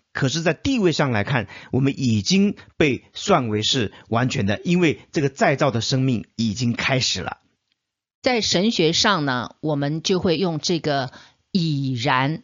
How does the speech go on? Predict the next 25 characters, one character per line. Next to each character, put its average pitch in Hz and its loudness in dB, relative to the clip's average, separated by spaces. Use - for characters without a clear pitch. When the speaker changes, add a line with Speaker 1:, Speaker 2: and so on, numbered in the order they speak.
Speaker 2:
啊， - -6
已 151 0
经 240 2
是 - 0
算 190 0
作 147 0
完 143 -2
美， 160 -2
而 165 0
且 160 2
呢， 143 0
未 262 4
来 135 2
我 147 0
们 151 2
也 147 2
一 151 -2
定 214 0
会 202 4
得 139 -2
到 170 2
完 139 2
美， 156 -2
所 214 0
以 196 2